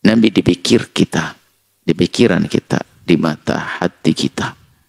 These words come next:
Allahumma salli ala Sayyidina Muhammad.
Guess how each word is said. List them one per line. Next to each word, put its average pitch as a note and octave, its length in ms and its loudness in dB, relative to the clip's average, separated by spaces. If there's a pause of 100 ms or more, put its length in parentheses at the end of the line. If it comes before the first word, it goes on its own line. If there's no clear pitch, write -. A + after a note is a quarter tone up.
(1120)
Allahumma G2+ 400 2
salli F2+ 320 2
ala F#2+ 240 2
Sayyidina C3 400 4
Muhammad. F#2 640 2